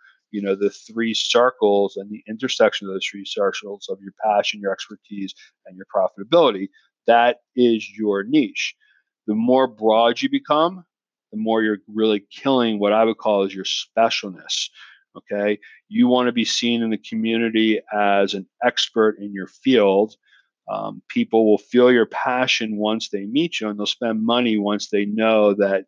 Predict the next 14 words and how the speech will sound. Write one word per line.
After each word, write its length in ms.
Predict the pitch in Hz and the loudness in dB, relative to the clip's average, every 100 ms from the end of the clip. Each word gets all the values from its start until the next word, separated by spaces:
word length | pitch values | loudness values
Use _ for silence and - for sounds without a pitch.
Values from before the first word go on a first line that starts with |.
| - | -2
this 280 | 107 107 - | -2 0 -2
is 280 | 104 101 - | -2 -4 -4
right 260 | 104 95 92 | -2 -2 -4
for 160 | - 117 | -8 -2
them. 320 | 147 135 98 | 0 2 0
They've 160 | 95 98 | -2 0
already 320 | 101 107 107 | 2 4 2
raised 320 | 104 98 101 | 2 0 0
their 140 | 110 110 | -6 -2
hand. 360 | 147 135 123 120 - - _ - | 0 2 2 0 -8 -20 _ -6
Now 320 | 101 101 104 | 0 2 2
that 240 | 101 - | -2 -4
you're 260 | 104 98 95 | 0 0 0
actually 340 | 98 - - | -2 -6 -10